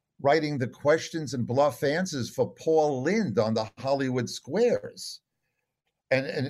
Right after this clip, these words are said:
and I'm going, "I have a dilemma here," okay? Because that was an established show. It was the West Coast. It was prime time.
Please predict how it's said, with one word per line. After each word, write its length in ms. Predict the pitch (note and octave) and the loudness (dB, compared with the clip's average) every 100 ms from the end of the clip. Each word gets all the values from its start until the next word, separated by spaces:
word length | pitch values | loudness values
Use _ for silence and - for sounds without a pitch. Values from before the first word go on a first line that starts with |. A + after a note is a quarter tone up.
| - | -2
and 280 | C3+ B2 - - | -4 -4 -8 -10
I'm 160 | A2+ A#2 | -4 -2
going, 180 | B2 A#2 | 0 0
"I 100 | A#2 | 0
have 140 | C#3 | -2
a 40 | B2 | -2
dilemma 480 | A#2 A#2+ C3 F#3+ E3+ | 0 0 0 -2 -2
here," 400 | A2 F#2+ C#2 - - | -2 -4 -4 -10 -12
okay? 460 | G2+ - _ A#2+ | -12 -14 _ -4
Because 320 | A2 A2 G#2 | -4 -4 -2
that 140 | C3+ A#2+ | 2 2
was 140 | A2 | 2
an 100 | G2+ | -2
established 560 | F#2+ - B2 G2+ F2+ - | -6 -2 0 0 -2 -4
show. 320 | F3+ E3 C#3+ | -2 0 0
It 40 | |
was 160 | G#2 F#2+ | -2 -6
the 60 | G2+ | -10
West 340 | F#2 E2+ - | -10 -10 -6
Coast. 440 | E3+ E3 C#3 A#2 | 2 2 2 -4
It 20 | A2 | -10
was 140 | F#2 | -10
prime 400 | - C3+ A#2 F#2+ | -2 -2 -2 -6
time. 420 | - D#3+ D3 B2 | -6 -4 -4 -6